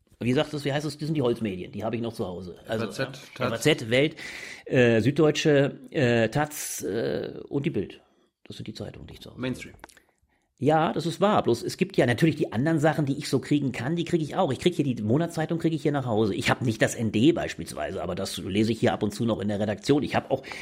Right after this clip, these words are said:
Speaker 1: die Frankfurter Rundschau, die habe ich hier. Es gibt so ein paar Zeitungen, die kommen hierher, die habe ich nicht zu Hause. Ich, da würde ich dann gar nicht mehr von zu Hause wegkommen.
Speaker 2: Ja.
Speaker 1: Also mir reichen die fünf erstmal, die ich zu Hause habe. Dann habe ich noch einen Rest hier. Äh, das lese ich dann auch,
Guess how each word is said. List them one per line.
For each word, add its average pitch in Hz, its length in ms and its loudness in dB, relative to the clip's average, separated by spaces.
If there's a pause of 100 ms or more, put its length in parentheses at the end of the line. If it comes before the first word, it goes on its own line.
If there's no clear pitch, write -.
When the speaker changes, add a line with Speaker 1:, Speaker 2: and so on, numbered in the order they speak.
(160)
Speaker 1:
die 120 80 2
Frankfurter 131 400 2
Rundschau, 147 360 2
die 135 120 2
habe 131 100 2
ich 143 80 -4
hier. 143 340 2 (220)
Es - 120 -2
gibt - 140 0
so - 80 -2
ein 131 60 0
paar 139 220 -4
Zeitungen, 143 340 -2
die 131 80 -6
kommen 131 240 -2
hierher, 120 360 4
die 101 160 -6
habe 117 120 2
ich 131 80 -2
nicht 131 180 -4
zu 123 140 0
Hause. 110 300 0
Ich, 95 100 -10
da 117 160 2
würde 139 140 4
ich 110 60 -2
dann 120 260 0
gar 127 100 4
nicht 139 120 4
mehr 92 140 -2
von 90 120 -10
zu 90 100 -8
Hause 85 220 -8
wegkommen. 90 300 -4
Speaker 2:
Ja. - 20 -2
Speaker 1:
Also 104 120 2
mir 117 140 4
reichen 147 300 0
die 151 100 -2
fünf 151 240 -2
erstmal, 143 400 0 (320)
die 147 60 0
ich 131 100 0
zu 127 140 2
Hause 151 280 4
habe. 165 280 2 (240)
Dann 117 100 4
habe 139 140 2
ich 139 80 -4
noch 143 100 0
einen 131 120 0
Rest 123 280 -2
hier. 160 320 2 (400)
Äh, - 120 2
das 139 140 2
lese 151 140 4
ich 139 80 0
dann 127 120 4
auch, - 340 -2